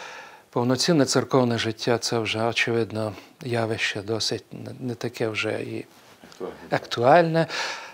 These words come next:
Speaker 1: А коли людину оточують ці всі, ну, скажімо, такі прояви буття зі знаком мінус,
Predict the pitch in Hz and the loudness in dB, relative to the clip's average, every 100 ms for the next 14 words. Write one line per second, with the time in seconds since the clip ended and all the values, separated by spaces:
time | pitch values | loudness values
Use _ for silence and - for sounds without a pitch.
0 | - 143 120 - 139 139 127 135 139 123 | -2 4 6 6 6 8 8 8 6 6
1 | 120 - 123 - 120 - 123 - - 120 | 2 2 2 2 -2 -2 -2 0 2 2
2 | 110 104 127 - 120 110 117 110 117 - | 0 -2 -4 -4 -2 -2 -2 -4 -6 -2
3 | 117 101 - - 117 117 104 110 101 - | -2 -4 -6 2 4 4 2 -2 -4 -12
4 | - - 113 110 - - 113 107 - - | -14 -10 -8 -8 -4 0 2 0 -8 -16
5 | - - - - _ - - 110 104 120 | -14 -14 -16 -20 _ -10 -6 -4 0 0
6 | 113 120 110 156 135 107 - - | 0 -2 0 2 2 -2 -2 -4